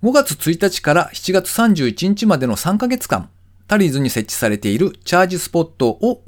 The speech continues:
誰でも四十八時間無制限無料で利用することができる、タリーズコーヒーでバッテリー無料レンタルキャンペ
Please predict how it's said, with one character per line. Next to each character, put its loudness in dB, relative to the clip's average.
誰 2
で 2
も 2
四 2
十 -2
八 -6
時 -4
間 -2
無 -2
制 0
限 -4
無 -2
料 4
で -2
利 -4
用 0
す -8
る -10
こ -10
と -2
が 0
で -4
き -4
る、 -2
タ 0
リ 4
ー 2
ズ -6
コ 0
ー 4
ヒ -4
ー 0
で 0
バ -6
ッ -14
テ -4
リ 2
ー 6
無 6
料 2
レ 2
ン 2
タ -2
ル -6
キ 0
ャ 2
ン 0
ペ -2